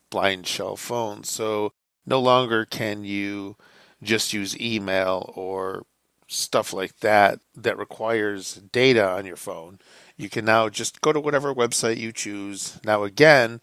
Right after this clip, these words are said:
just because you can go to the website you choose on your Blind Shell doesn't mean it's going to be accessible. So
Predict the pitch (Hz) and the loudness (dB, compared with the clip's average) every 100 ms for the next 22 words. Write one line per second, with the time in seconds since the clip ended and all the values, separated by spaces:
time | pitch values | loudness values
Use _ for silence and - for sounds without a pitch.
0 | - 113 - 131 147 127 120 117 135 123 | -8 -6 -4 0 0 0 -4 0 0 2
1 | 110 113 - 117 113 104 98 - 120 113 | 0 0 -2 0 -2 -2 -10 -8 -8 -8
2 | 104 - 113 113 104 101 120 120 117 110 | -10 -8 -8 -6 -8 -6 -6 -4 -4 -4
3 | 107 110 110 107 110 104 90 - 107 95 | -4 -4 -6 -8 -8 -8 -8 -8 -10 -12
4 | 101 95 - - 98 - 98 87 87 - | -10 -10 -6 -6 -4 -6 -6 -10 -8 -8
5 | 87 | -10